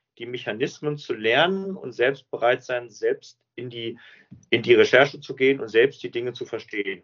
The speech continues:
Und dann funktioniert es auch mit solchen Sachen wie Immobilien.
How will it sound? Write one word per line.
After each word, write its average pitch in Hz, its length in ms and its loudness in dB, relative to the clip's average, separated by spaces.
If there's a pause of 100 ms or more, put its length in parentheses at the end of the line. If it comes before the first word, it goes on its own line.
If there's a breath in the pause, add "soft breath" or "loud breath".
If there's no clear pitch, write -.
Und 107 240 -20
dann 143 220 0
funktioniert 135 460 -8
es - 100 -16
auch 123 240 -8
mit 117 140 -20
solchen 117 280 -6
Sachen 110 240 -10
wie 107 80 -18
Immobilien. 101 460 -16